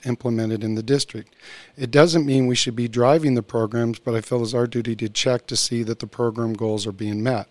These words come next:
The role of the school board is also to establish the vision and goals for the public schools and help set standards for performance of the schools and the superintendent. We should be working towards improving student achievement.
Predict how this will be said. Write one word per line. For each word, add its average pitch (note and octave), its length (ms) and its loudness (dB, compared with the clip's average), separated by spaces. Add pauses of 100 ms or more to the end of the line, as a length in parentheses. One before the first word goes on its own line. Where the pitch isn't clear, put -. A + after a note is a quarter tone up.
(680)
The C3 80 0
role C#3 320 8
of D#3 80 4
the D3+ 80 -2
school - 260 0
board A#2+ 200 2
is A2+ 140 -2
also B2 340 0
to A2+ 300 -4
establish C3+ 640 2
the A#2+ 120 -4
vision B2+ 340 2
and A#2+ 140 0
goals A#2 240 2
for A#2 140 -4
the G#2+ 100 -4
public A#2 400 -4
schools A2 380 -2
and G2+ 100 -6
help A2 240 -6
set - 220 -8
standards B2 680 0 (320)
for A2+ 200 0
performance C#3 760 0
of A2+ 140 -2
the A2+ 80 -2
schools A#2 480 0
and A#2 240 -2
the A2 60 -2
superintendent. G#2+ 840 -4 (720)
We A#2+ 140 0
should C3+ 300 4
be C3+ 100 4
working B2 440 4
towards A2 380 0
improving B2+ 560 0
student A2 380 -2
achievement. C3+ 640 0